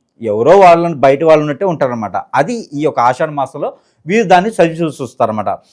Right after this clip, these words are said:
అలాంటి అనుభవాలు కూడా వీరికి ఈ యొక్క ఆషాఢ మాసం, జూలై మాసంలో సవి చూసేదానికి కనిపిస్తుంది. ఇకపోతే వీరికి ఇంకొక అద్భుతమైన అవకాశం ఉంది ఈ ఆషాఢ మాసంలో.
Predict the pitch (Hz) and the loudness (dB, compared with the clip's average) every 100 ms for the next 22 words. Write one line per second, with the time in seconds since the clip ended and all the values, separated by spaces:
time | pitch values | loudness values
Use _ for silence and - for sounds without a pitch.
0 | _ - 143 185 202 190 190 170 170 170 | _ -2 2 4 4 0 0 0 0 4
1 | 196 185 175 156 156 143 185 131 135 147 | 4 4 0 -2 -6 -6 -6 -6 -2 -2
2 | 135 123 127 160 147 127 - - - _ | 0 0 0 -4 -6 -6 -6 -10 -14 _
3 | _ 104 139 170 156 135 151 185 147 151 | _ -4 0 2 2 -2 0 2 2 2
4 | - 156 175 180 151 143 139 175 131 127 | -2 -2 -6 -8 -4 -4 -2 -6 -4 -4
5 | 127 117 - 101 90 90 - _ - 160 | -4 -10 -14 -16 -14 -16 -18 _ -6 -4
6 | 170 208 233 214 180 165 180 127 170 - | 2 2 2 2 0 0 -4 -4 -6 -12
7 | _ _ 170 180 180 160 147 175 196 165 | _ _ -4 -2 2 2 0 -2 0 0
8 | 143 147 147 120 101 90 123 139 135 135 | 2 0 0 -6 -8 -12 -2 2 2 0
9 | 156 143 120 131 107 | -4 -2 -4 -6 -10